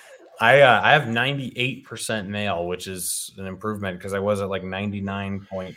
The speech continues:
seven, uh, back in probably the last time I came on the show. Like, back then I was ninety-nine point seven.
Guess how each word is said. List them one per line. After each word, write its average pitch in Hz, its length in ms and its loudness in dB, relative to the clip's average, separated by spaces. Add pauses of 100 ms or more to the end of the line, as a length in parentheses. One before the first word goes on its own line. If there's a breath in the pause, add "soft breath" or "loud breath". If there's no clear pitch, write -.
(120)
seven, 90 600 -6 (640)
uh, 92 260 -8
back 92 280 -2
in 92 360 -8 (360)
probably 113 220 6
the 101 40 8
last 104 220 4
time 104 160 0
I 101 40 -4
came 107 160 -4
on 104 120 -2
the 101 60 -6
show. 98 480 -4
Like, 101 160 -12
back 101 240 -8
then 101 120 -10
I 98 80 -10
was 92 120 -12
ninety-nine 110 440 -4
point 107 240 -6
seven. 98 420 -4